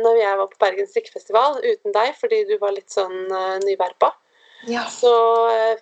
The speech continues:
Speaker 1: fikk, eh, så sa du til meg før jeg dro at du ønsket deg ruter og lus.
Speaker 2: Ja.
Speaker 1: Den boka som, eh, Triko-,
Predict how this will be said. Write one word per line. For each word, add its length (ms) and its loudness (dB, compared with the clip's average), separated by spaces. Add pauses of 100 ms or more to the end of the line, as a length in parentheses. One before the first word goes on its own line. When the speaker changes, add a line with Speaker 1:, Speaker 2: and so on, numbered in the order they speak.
Speaker 1:
fikk, 500 -6
eh, 600 2
så 180 -6
sa 260 2
du 140 0
til 160 -4 (180)
meg 380 0
før 160 0
jeg 240 0
dro 160 0 (100)
at 80 -8
du 120 2
ønsket 420 -4
deg 100 0
ruter 280 -2
og 80 -4
lus. 340 -2 (480)
Speaker 2:
Ja. 240 0 (680)
Speaker 1:
Den 180 4
boka 340 -2
som, 400 2
eh, 260 2
Triko-, 320 -4